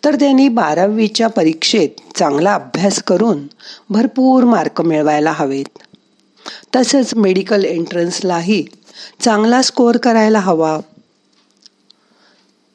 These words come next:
तो त्यांनी तसा केला, खूप अभ्यास केला आणि ॲडमिशन मिळाल्यावर सुद्धा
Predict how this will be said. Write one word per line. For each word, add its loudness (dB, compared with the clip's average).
तो 2
त्यांनी 0
तसा -2
केला, 0
खूप 0
अभ्यास -2
केला -2
आणि 0
ॲडमिशन 2
मिळाल्यावर 2
सुद्धा -4